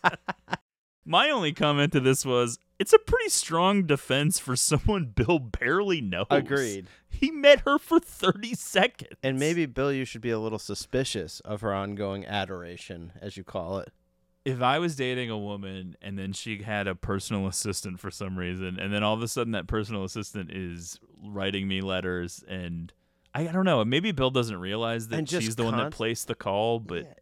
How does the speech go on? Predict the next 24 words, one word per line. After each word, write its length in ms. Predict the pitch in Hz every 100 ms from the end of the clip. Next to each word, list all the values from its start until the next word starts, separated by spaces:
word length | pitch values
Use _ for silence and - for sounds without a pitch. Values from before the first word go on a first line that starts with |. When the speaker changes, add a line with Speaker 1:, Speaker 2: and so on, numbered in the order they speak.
| _ _
Speaker 2:
just 260 | 135 160 -
constantly 640 | - 139 147 - 160 147
being 240 | 131 131 127
like, 220 | 117 110 _ _ _
"Oh, 320 | 156 165 151 135
isn't 280 | 151 165 185
Margot 420 | 135 143 143 151
so 260 | - 143 131
great? 560 | 107 117 120 139 139
And 100 | 123
isn't 240 | 127 135 147
your 160 | 151
relationship 640 | 123 110 127 139 - 135
with 120 | 127 135
her 100 | 131
so 460 | - - 127 127 -
awesome?" 680 | 110 117 131 - 214 214 233 -
<laughs> 80 | -
At 180 | -
some 200 | - 233
point, 180 | 220 226
you'd 140 | 175 165
be 60 |
like, 140 | 143